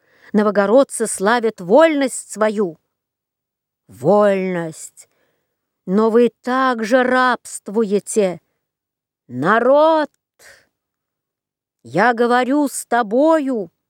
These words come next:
Бояре честолюбивые, уничтожив власть государей, сами овладели ею. Вы повинуетесь, ибо народ всегда повиноваться должен,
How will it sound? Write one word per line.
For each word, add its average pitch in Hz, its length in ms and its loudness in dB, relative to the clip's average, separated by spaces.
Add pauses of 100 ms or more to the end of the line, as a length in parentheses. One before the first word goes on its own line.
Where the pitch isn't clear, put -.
(960)
Бояре 214 720 0
честолюбивые, 202 1160 0 (280)
уничтожив 196 800 -2
власть 190 440 -4
государей, 196 760 -2 (480)
сами 220 520 0
овладели 202 680 0
ею. 190 580 2 (580)
Вы 202 420 4
повинуетесь, 269 1400 2 (560)
ибо 240 300 2
народ 233 380 2
всегда 226 600 -2
повиноваться 214 800 -2
должен, 185 680 0